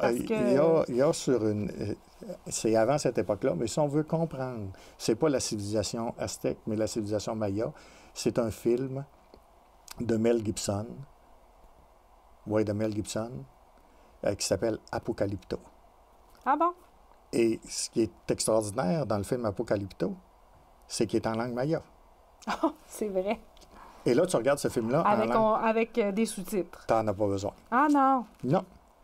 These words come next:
Speaker 2: Et c'est là qu'on comprend que le langage, il peut être universel. Et, euh, et, et ce film-là, ce que ça nous raconte, c'est les, on a besoin de faire des sacrifices humains parce que la pluie tombe pas. Donc, on attaque un village, puis, euh,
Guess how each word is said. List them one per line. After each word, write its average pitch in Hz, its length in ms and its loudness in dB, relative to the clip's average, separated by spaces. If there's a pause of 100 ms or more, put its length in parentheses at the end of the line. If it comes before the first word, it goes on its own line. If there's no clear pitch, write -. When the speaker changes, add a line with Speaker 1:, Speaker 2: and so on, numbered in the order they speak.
(300)
Speaker 2:
Et 120 80 0
c'est 135 120 2
là 165 120 4
qu'on 143 120 0
comprend 117 300 0
que 127 100 0
le 107 60 0
langage, 110 380 2
il 107 60 -6
peut 107 100 -2
être 107 180 0
universel. 101 500 -4 (840)
Et, 113 320 2 (120)
euh, 107 300 2
et, 110 340 0
et 110 40 2
ce 120 140 -2
film-là, 123 360 -2
ce 185 140 -8
que - 220 -14
ça 113 120 -2
nous 110 120 -2
raconte, 92 460 -2
c'est 127 220 -4 (640)
les, 113 240 -2 (140)
on 113 160 -2
a 110 80 2
besoin 107 320 0
de - 80 0
faire 113 160 0
des 107 100 -2
sacrifices 110 540 -4
humains 110 240 -4 (340)
parce 110 160 -2
que - 60 -4
la 107 160 2
pluie 113 200 -6
tombe 101 220 -2
pas. 156 220 -2 (260)
Donc, 110 240 0
on 110 120 0
attaque 113 300 0
un 107 60 -2
village, 101 560 -4 (360)
puis, 107 280 2
euh, 98 200 0